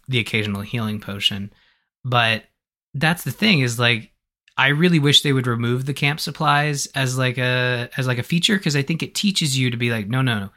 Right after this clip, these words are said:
I can't long rest just yet." Um, but long rest, not only does it reset your spell slots, uh, beca-, which is key, because if you go, if you just do a big battle,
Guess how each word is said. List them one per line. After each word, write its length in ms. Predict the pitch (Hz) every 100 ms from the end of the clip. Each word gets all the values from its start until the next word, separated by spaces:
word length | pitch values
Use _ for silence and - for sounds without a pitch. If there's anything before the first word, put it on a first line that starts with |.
| _ _ _ _
I 120 | 123
can't 320 | 127 143 135 -
long 240 | 127 120 117
rest 460 | 104 101 - - - _
just 320 | - 117 101 -
yet." 320 | 104 85 - _ _ _ _ _ _
Um, 360 | 120 107 98 98
but 140 | 143 139
long 240 | 156 180
rest, 300 | 165 156 -
not 140 | 156
only 200 | 180 170
does 160 | 147 139
it 100 | 135
reset 380 | 131 127 - 127
your 100 | 123
spell 300 | - 131 120
slots, 540 | - 110 110 - - - _ _ _ _ _ _ -
uh, 300 | 127 117 113
beca-, 320 | 110 120 131 131
which 180 | 127 123
is 120 | 110
key, 340 | - 120 110
because 300 | 127 110 120
if 80 | 113
you 100 | 117
go, 300 | 120 117 117 117
if 120 | 117
you 60 |
just 280 | 120 143 147
do 120 | 139
a 40 | 117
big 240 | 117 113
battle, 460 | 120 113 107 98